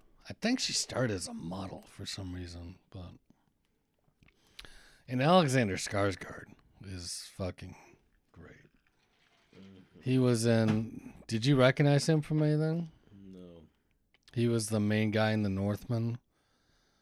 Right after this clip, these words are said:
Speaker 2: Oh, really?
Speaker 1: He was also, do you remember, uh,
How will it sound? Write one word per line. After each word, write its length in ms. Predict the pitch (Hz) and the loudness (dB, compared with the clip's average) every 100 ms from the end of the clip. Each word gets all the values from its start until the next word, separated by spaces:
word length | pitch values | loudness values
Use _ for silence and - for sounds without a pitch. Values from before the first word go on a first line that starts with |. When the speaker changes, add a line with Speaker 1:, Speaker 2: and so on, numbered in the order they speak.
| _ _ _ _ _ _ _ - | _ _ _ _ _ _ _ -14
Speaker 2:
Oh, 180 | 113 113 | -8 -8
really? 520 | 92 90 92 110 120 117 | -8 -10 -10 -10 -10 -6
Speaker 1:
He 140 | 123 | 0
was 180 | 117 104 | 2 2
also, 640 | - 120 127 - 135 117 | 4 4 4 4 4 4
do 80 | 107 | 2
you 80 | 113 | 4
remember, 500 | 120 120 120 120 113 | 6 6 6 6 6
uh, 400 | 107 104 98 | 6 4 0